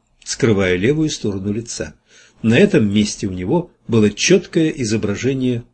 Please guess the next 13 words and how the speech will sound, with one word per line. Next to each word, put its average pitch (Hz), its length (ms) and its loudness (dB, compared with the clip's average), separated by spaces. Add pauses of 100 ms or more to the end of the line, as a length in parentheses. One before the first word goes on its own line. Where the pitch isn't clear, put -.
(120)
мыши, 139 500 0 (480)
тело 220 260 4
которой 107 400 0
выделялось 135 580 0
на 151 80 -4
щеке 147 440 -2 (200)
высоким 156 560 2
рельефом, 127 640 -2 (240)
а 147 100 2
хвост 214 400 0
уходил 113 380 0
через 107 340 0
висок 208 460 0